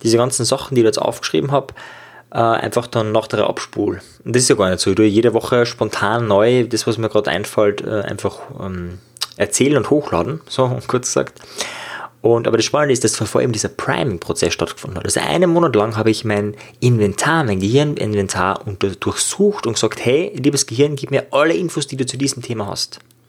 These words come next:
Also wenn du einen Vortrag vor dir hast, den du vorbereiten musst, super Methode, einen Monat lang jeden Tag eine A-B-C-Liste, dauert zwei Minuten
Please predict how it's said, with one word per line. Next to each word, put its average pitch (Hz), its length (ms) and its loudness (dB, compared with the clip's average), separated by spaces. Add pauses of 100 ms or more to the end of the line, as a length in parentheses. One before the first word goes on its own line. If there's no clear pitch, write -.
(760)
Also 110 160 4
wenn 143 80 6
du 139 100 6
einen 135 140 4
Vortrag 139 500 0
vor 107 180 2
dir 92 140 -2
hast, - 440 -4 (120)
den 101 60 -6
du 101 80 -6
vorbereiten 110 480 0
musst, - 420 -6 (480)
super - 400 0
Methode, 123 460 2
einen 147 280 -2
Monat 139 280 4
lang 127 160 2
jeden 139 280 2
Tag 117 240 -2
eine 127 280 0
A-B-C-Liste, 107 460 -2
dauert 120 280 2
zwei 226 260 2
Minuten 202 480 0